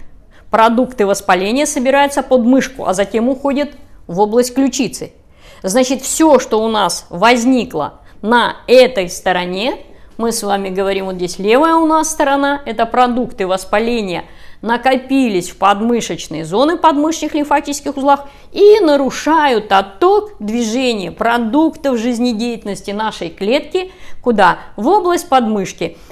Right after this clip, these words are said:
Поэтому мы с вами говорим, первое, что мы должны сделать, прочитать местонахождение проблемы. Всегда родители спрашивают, на руках у ребенка сухая кожа появилась,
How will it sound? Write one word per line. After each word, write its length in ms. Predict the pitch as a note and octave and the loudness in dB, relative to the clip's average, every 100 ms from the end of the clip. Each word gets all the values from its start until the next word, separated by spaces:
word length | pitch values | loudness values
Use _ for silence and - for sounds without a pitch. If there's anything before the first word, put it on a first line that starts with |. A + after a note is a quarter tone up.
| - | 0
Поэтому 400 | C#4 E4 E4+ D4 | 4 4 4 0
мы 80 | C#4+ | 0
с 100 | C#4+ | 0
вами 240 | C4 B3 A#3 | -2 0 -2
говорим, 260 | G3+ F#3+ | -2 -4
первое, 400 | F#3 E4 F#4 F4 | 0 0 2 -2
что 180 | E4+ E4 | -2 0
мы 120 | D4+ | 2
должны 360 | C#4+ C#4+ C#4 C4+ | 2 2 2 0
сделать, 380 | A#3 A#3+ A#3 - | -2 -4 -4 2
прочитать 800 | C4+ C4 C4+ - - D#4+ E4 C4+ | 2 2 -2 -4 0 2 2 2
местонахождение 1200 | B3 C4+ D4 - C4 B3 B3 A#3 G3+ B3+ B3 A3+ | 4 4 2 0 0 0 -2 -4 -2 -2 -2 0
проблемы. 540 | A3+ A3 G#3 F#3+ D#3+ | 2 2 2 -2 -4
Всегда 320 | D#3 G#3+ A3+ | -6 -2 2
родители 440 | B3+ A#3+ A#3+ A#3+ A3 | 2 2 -2 -2 -4
спрашивают, 540 | - G3+ F3 - F#3 | -2 0 2 0 -4
на 160 | G3+ B3 | 0 2
руках 540 | C4+ C4 B3+ C4 C#4 | 0 2 4 4 4
у 40 | D#4 | 0
ребенка 460 | D#4 C#4+ C#4+ C4+ | 0 0 0 -2
сухая 400 | C4 C4 B3+ A#3+ A3+ | -4 -4 -2 -2 -2
кожа 280 | A3+ G#3 | -4 -4
появилась, 560 | G3 G#3 G#3+ F#3 D#3+ | -4 -4 -4 0 2